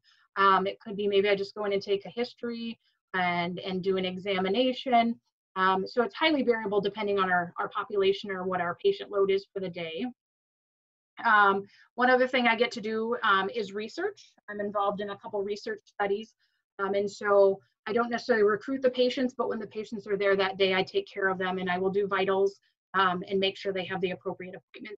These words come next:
set up for the future. Um, and then administration. So we have a lot of paperwork, a lot of documenting that we need to do. And sometimes it always doesn't, it doesn't always get done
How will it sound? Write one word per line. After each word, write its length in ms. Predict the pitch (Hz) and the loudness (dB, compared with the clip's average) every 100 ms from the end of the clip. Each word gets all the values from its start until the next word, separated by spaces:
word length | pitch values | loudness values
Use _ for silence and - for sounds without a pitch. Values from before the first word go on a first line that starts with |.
| - | -6
set 100 | 196 | -2
up 140 | 233 - | -2 -4
for 100 | 226 | -10
the 80 | 285 | -10
future. 520 | 226 202 - 233 392 _ _ _ _ _ _ _ _ _ _ _ - | -8 -10 -4 -4 -4 _ _ _ _ _ _ _ _ _ _ _ 0
Um, 200 | 240 240 | 4 6
and 100 | 240 | 6
then 100 | 269 | 6
administration. 840 | 262 262 254 - 214 202 214 175 - - - - | 6 6 4 2 2 2 2 -6 -10 -20 -20 -8
So 320 | - 233 220 | 4 6 6
we 140 | 220 214 | 0 -4
have 120 | 220 | 0
a 20 | |
lot 160 | 208 202 | 2 0
of 80 | |
paperwork, 500 | - 269 262 247 240 | -2 -8 2 4 4
a 40 | 196 | 2
lot 160 | 190 | 0
of 40 | 190 | 2
documenting 580 | 208 214 - 214 214 208 | 2 0 -2 -10 -10 -4
that 140 | 196 | -2
we 100 | 202 | -2
need 180 | 202 196 | -2 -2
to 80 | 208 | -4
do. 200 | 208 208 | -4 -2
And 120 | 202 | -4
sometimes 380 | 214 208 208 196 | -6 -10 -8 -4
it 80 | 196 | 2
always 220 | 196 196 | 2 2
doesn't, 260 | 190 196 - _ - | -4 -10 -16 _ -16
it 120 | 202 | -12
doesn't 280 | 202 196 202 | -8 -8 -8
always 300 | 214 202 202 | 0 2 2
get 220 | 202 202 | -2 -10
done 360 | 190 196 196 196 | -2 0 2 0